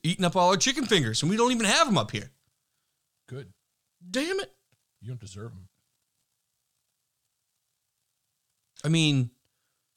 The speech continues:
Speaker 1: fuck you, I do. And <laughs> also, um,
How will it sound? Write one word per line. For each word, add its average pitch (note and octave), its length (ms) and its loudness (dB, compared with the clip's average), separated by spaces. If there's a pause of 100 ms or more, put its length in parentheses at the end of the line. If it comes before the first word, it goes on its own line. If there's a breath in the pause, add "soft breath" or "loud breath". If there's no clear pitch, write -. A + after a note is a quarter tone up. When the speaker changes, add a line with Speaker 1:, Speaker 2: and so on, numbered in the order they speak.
(340)
Speaker 1:
fuck G#3 220 -4
you, C3 280 -2 (100)
I B2+ 80 -2
do. C3 420 -2 (100)
And C#3 140 2
<laughs> D3+ 160 -2
also, C#3 760 0
um, A2+ 460 -2